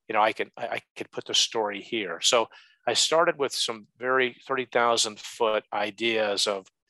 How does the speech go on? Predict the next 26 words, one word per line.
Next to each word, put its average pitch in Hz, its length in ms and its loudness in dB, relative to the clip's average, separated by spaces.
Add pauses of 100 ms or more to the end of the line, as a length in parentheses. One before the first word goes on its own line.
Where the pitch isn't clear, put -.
(140)
you 107 80 -4
know, 98 60 -4
what 117 420 4
I 120 100 6
could 98 200 -8
write 92 260 -8
about. 90 380 -4 (440)
And 104 160 -4
then 110 140 0
I 107 120 2
tried 107 340 2
to, 104 200 -6
then 117 140 -4
I 117 60 4
identified 110 560 2
my 104 180 -6
geographic 104 720 -6
setting. 92 560 2 (680)
And 101 80 0
I 101 100 4
was 110 160 -2
born 120 280 2
in 110 80 -4
nineteen 104 460 -6
sixty-three. 101 920 -4
So 95 600 -2